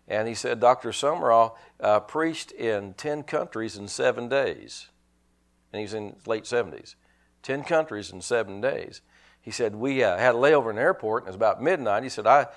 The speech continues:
and then this guy was thirty-five at the time. He said, uh, "I,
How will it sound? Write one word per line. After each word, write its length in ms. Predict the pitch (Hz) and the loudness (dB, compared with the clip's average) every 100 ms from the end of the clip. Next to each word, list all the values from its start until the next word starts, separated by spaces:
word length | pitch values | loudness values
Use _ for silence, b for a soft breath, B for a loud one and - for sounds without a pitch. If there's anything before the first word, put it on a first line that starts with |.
| B - | B -18
and 120 | 107 | -6
then 160 | 117 | -2
this 360 | 117 156 214 - | 0 0 0 2
guy 220 | 117 110 | 6 6
was 180 | 127 107 | 4 -2
thirty-five 540 | 135 123 110 180 131 | 0 0 2 4 4
at 60 | 98 | 2
the 80 | 92 | -6
time. 400 | - 139 117 117 _ b b b | -2 0 0 -4 _ b b b
He 160 | 123 120 | -8 -6
said, 420 | - 135 127 117 | 0 2 2 2
uh, 180 | 113 107 - | 2 2 -2
"I, 360 | - 143 165 | 4 6 6